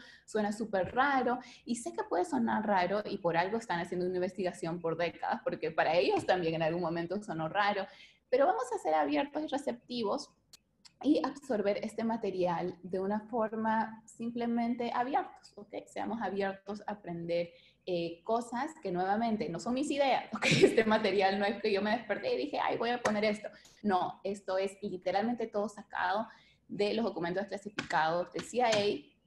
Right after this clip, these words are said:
que se alinea con las enseñanzas que yo vengo practicando, ¿ok? Entonces, este es el mensaje principal.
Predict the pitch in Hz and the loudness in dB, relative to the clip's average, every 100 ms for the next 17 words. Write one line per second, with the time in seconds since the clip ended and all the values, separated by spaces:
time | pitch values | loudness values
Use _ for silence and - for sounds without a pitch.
0 | _ - 254 226 226 - - - 165 180 | _ 4 4 4 -4 -14 -6 2 4 4
1 | 196 262 185 135 - - _ _ - 175 | 6 4 4 0 -4 -10 _ _ 0 0
2 | 185 185 175 175 165 170 190 160 156 160 | 0 -2 -2 -2 -2 -2 -4 -4 -2 -2
3 | 156 160 160 - 170 - - - - - | -2 -4 -8 -6 -8 -6 -8 -8 -8 -12
4 | - _ - - 220 - - - - - | -20 _ -18 0 2 2 -10 -20 -20 -4
5 | 214 202 220 190 - - - _ _ _ | -2 4 6 6 2 -4 -8 _ _ _
6 | _ _ _ _ _ - 311 320 330 220 | _ _ _ _ _ 6 8 8 8 6
7 | 180 - - - - _ _ 202 208 180 | 4 0 -6 -10 -20 _ _ -2 -2 0
8 | - - | 0 -2